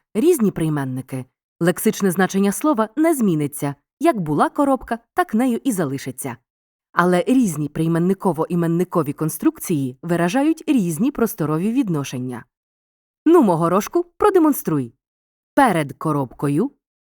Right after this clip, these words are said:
що перебуває на деякій відстані від переднього боку. За коробкою, який перебуває позаду. Перестрибнути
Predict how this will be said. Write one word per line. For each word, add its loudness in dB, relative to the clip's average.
що 0
перебуває 0
на 2
деякій 0
відстані -2
від -6
переднього -2
боку. -6
За 0
коробкою, -2
який 0
перебуває 0
позаду. -2
Перестрибнути 0